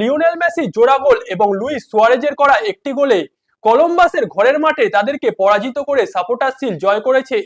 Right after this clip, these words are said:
ইন্টার মায়ামি, যার দ্বারা মেসি সুয়ারেজরা লিগস কাপের রাউন্ড অফ সিক্সটিন এর বদলাটাও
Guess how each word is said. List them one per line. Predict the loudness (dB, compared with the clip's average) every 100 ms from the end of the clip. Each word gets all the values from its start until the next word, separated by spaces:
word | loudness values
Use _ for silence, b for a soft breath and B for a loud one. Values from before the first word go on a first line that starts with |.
| -6
ইন্টার | -2 0 0
মায়ামি, | -2 -4 -6 -14 -20 _ -8 -8 _ -18 2
যার | 4 4 6
দ্বারা | 6 4
মেসি | 0 -2 -2 -2
সুয়ারেজরা | 2 2 2 2 2 2
লিগস | -6 0
কাপের | 0 2 4 4
রাউন্ড | 4 2
অফ | 0 -2
সিক্সটিন | -8 -4 -2
এর | 0 0
বদলাটাও | 0 0 2 2